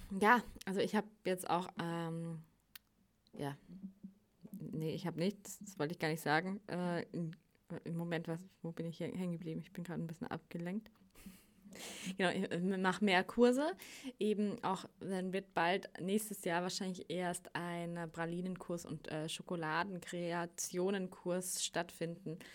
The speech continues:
Ich habe aber Lust, so ein bisschen noch ein bisschen zu spielen. Nicht zwei Stunden dann Pralinen machen und so weiter, sondern vielleicht noch, ähm, eine kleine Märchenstunde dazu oder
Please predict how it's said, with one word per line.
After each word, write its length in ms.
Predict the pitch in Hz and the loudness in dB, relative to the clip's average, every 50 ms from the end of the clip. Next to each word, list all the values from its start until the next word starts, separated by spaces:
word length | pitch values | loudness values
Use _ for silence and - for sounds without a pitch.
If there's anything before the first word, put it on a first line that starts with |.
| - - - - - 226 - | -16 -16 -14 -12 -12 -6 -4
Ich 180 | 175 170 - | -4 0 2
habe 140 | 220 220 220 | 2 4 4
aber 80 | 220 220 | 4 4
Lust, 240 | 214 208 233 226 - | 4 4 2 0 0
so 60 | - | 0
ein 80 | 220 214 | 0 0
bisschen 320 | 214 226 214 - - 220 | 0 0 0 0 2 4
noch 240 | 220 226 214 220 - | 4 4 2 2 0
ein 100 | 220 214 | 0 0
bisschen 320 | 208 208 214 - - 214 | 0 -2 -4 -6 -8 -8
zu 100 | - - | -6 -4
spielen. 1000 | 208 - - - - _ - 196 190 208 214 226 220 208 202 185 175 170 165 160 175 | -2 -2 -2 -4 -4 _ -4 -2 0 2 4 4 4 4 2 2 0 0 -2 -2 -2
Nicht 180 | 208 208 - - - - - - - - - | -2 -2 -4 -8 -14 -14 -10 -10 -10 -10 -6
zwei 240 | - - 170 165 | -2 0 0 0
Stunden 320 | 170 - - 175 170 165 170 | 0 -2 -4 -6 -6 -6 -6
dann 140 | 156 151 151 | -6 -6 -6
Pralinen 340 | 156 156 160 170 180 185 | -6 -6 -4 -4 -4 -2
machen 160 | 180 175 180 180 | -2 -2 -2 -4
und 40 | 170 | -4
so 60 | 165 | -4
weiter, 180 | 165 170 180 170 | -4 -4 -4 -4
sondern 240 | 175 185 180 175 | -4 -4 -4 -4
vielleicht 320 | 175 - 185 185 185 185 - | -4 -4 -2 -2 -2 -2 -2
noch, 180 | 185 180 180 - - - - - - - - - - - - - - | -2 -2 -4 -4 -8 -16 -16 -14 -14 -14 -16 -16 -18 -18 -10 -4 0
ähm, 400 | 185 180 185 185 190 196 202 170 - - - _ _ _ _ - - - - | 2 4 6 6 4 4 2 0 -4 -10 -18 _ _ _ _ -20 -6 0 4
eine 80 | 226 190 | 4 6
kleine 200 | 202 208 208 214 | 8 8 8 10
Märchenstunde 680 | 220 226 240 294 262 277 233 220 - 240 220 220 202 | 10 10 10 10 12 10 10 10 10 10 10 10 10
dazu 500 | 175 180 196 - - - 240 247 262 254 | 10 8 6 6 6 6 8 10 10 10
oder 540 | 208 190 202 202 196 196 196 190 127 131 123 | 10 10 10 10 10 10 8 8 6 4 2